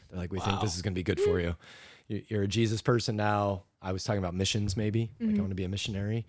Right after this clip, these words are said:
Speaker 1: I was just, like, tinkering with the idea. Like, I think it would be cool to, to go overseas. And
Speaker 2: Yeah.
Speaker 1: I was an adventurer, and I wanted to do great things. And I heard the stories of Livingston and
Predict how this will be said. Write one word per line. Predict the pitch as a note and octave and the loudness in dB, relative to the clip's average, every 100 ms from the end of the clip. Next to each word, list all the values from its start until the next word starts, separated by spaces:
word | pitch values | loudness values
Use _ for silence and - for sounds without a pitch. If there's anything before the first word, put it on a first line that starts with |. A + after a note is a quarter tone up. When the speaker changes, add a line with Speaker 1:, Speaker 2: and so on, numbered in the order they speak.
| - - | -12 2
Speaker 1:
I | A#2+ | 4
was | G#2+ | 4
just, | G2 - | 0 -4
like, | - - - _ | -6 -10 -20 _
tinkering | - - G2 F#2 | -4 -2 -2 -4
with | F#2 | -2
the | F2+ F2 | -2 -2
idea. | E2+ E2+ F2 | -2 -4 -4
Like, | F2 | -4
I | F2 | -6
think | G2+ | -8
it | E2+ | -8
would | E2 | -8
be | |
cool | E2 F#2 E2+ E2 | -6 -4 -4 -4
to, | D2+ C#2+ - - _ | -6 -10 -18 -20 _
to | - | -4
go | G2 F#2 | 0 0
overseas. | F#2 - F2+ E2 F2 E2 | 0 -4 -4 -6 -8 -8
And | C#2+ C#2+ - | -12 -12 -2
Speaker 2:
Yeah. | G#2 F#2+ | 0 2
Speaker 1:
I | G2+ | 2
was | G2 F#2 | 2 0
an | |
adventurer, | F#2 F2 F2+ F2+ F2+ F2 F2 | -2 -2 -2 -2 -2 -2 -2
and | E2 | -4
I | |
wanted | E2 E2+ E2 E2+ _ _ _ | -6 -4 -6 -8 _ _ _
to | - | -8
do | E2+ F#2 | -4 -2
great | F#2+ F2 | 0 -2
things. | - F2 E2+ | -2 -4 -4
And | F2 | -4
I | |
heard | E2+ G2 | -2 -2
the | E2+ | -2
stories | - D2+ D#2+ D#2+ F2+ | -6 -6 -6 -6 -8
of | E2+ - | -10 -10
Livingston | F2+ E2 E2 - D#2 D#2 D#2+ | -10 -8 -8 -8 -8 -6 -8
and | C2+ | -10